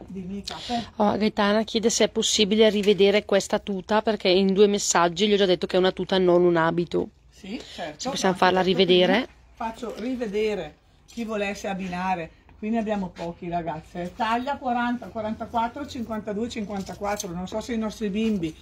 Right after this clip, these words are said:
Speaker 1: così o diverso lo rifanno, ma ragazze, <laughs> qui è, è da fare. La tuta è qui, adesso arriva e la faccio vedere. È una tuta a tutti gli effetti, col cavallo lungo e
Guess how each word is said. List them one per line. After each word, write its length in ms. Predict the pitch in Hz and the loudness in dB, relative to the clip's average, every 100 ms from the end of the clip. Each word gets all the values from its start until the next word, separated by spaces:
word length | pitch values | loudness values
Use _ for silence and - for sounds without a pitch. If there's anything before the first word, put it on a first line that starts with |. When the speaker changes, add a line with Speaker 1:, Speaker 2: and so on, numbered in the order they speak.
| - - | -20 -6
Speaker 1:
così 380 | 233 208 226 240 | 0 0 2 0
o 80 | |
diverso 560 | 208 196 208 214 - 170 | -2 -2 -2 -2 -4 -4
lo 260 | 202 214 - | 0 0 0
rifanno, 680 | 220 233 220 202 208 220 254 - _ - | -6 -2 -2 -2 -2 -4 -6 -14 _ -8
ma 300 | 202 208 247 _ - | -4 -4 -4 _ -4
ragazze, 1400 | 220 208 208 208 240 247 208 220 226 196 180 175 185 - - | -2 0 0 -2 -4 -2 -2 -2 0 0 0 -4 -10 -14 -20
<laughs> 160 | _ - | _ -12
qui 240 | 220 240 | -6 -2
è, 400 | 233 202 185 170 | 0 0 -2 -6
è 240 | - - | -6 -4
da 140 | 202 202 | -2 -2
fare. 420 | - 175 156 160 - - _ - | -2 -2 -2 -6 -12 -20 _ -8
La 200 | 254 294 | -4 -4
tuta 340 | 285 285 339 | -4 -6 -4
è 100 | 320 | -4
qui, 180 | 262 254 | -6 -8
adesso 340 | 262 220 220 | -6 -6 -6
arriva 480 | 240 202 190 185 202 - _ - | -8 -6 -6 -6 -6 -8 _ -8
e 80 | |
la 100 | 220 | -6
faccio 300 | 208 196 208 | -4 -6 -4
vedere. 440 | 202 180 165 160 - | -4 -4 -4 -8 -4
È 240 | 247 254 214 | -2 -2 -4
una 200 | 226 208 | -6 -6
tuta 340 | - 277 214 | -8 -8 -6
a 40 | 180 | -6
tutti 340 | 254 254 214 | -6 -10 -8
gli 100 | 208 | -6
effetti, 560 | 302 - 214 - 330 359 | -6 -4 -4 -4 -12 -10
col 240 | 247 214 | -8 -8
cavallo 400 | 214 202 208 277 | -8 -6 -4 -2
lungo 460 | 269 226 233 311 - | -2 0 0 -2 -4
e 220 | 220 240 | -4 -4